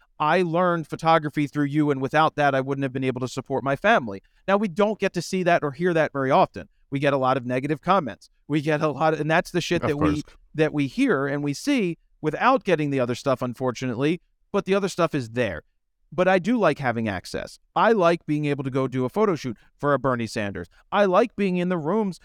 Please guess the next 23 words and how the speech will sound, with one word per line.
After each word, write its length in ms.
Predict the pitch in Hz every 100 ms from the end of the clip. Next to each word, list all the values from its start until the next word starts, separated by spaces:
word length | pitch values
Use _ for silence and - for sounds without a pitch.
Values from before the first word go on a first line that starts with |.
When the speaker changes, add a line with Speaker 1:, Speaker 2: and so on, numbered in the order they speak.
| -
Speaker 1:
with 140 | 170 -
these 200 | 185 -
interesting 560 | 175 165 165 - 185 185
people. 480 | 190 254 - 107 - _ -
I 180 | 214
like 380 | 202 180 226 -
making 340 | 160 151 151 143
those 180 | 131
connections. 580 | - 127 131 - 127 - _ _
So 140 | 175
yes, 320 | 170 190 - -
I 100 | 143
like 300 | 135 151 156
making 340 | 147 131 117 113
money. 380 | 175 131 180 _ _ 139
I 100 | 139
like 380 | 131 147 151
helping 440 | - 143 151 147 139
other 200 | 131 113
people. 420 | 220 220 165 147 -
I 120 | 160
also 260 | 185 208 190
like 240 | 170 185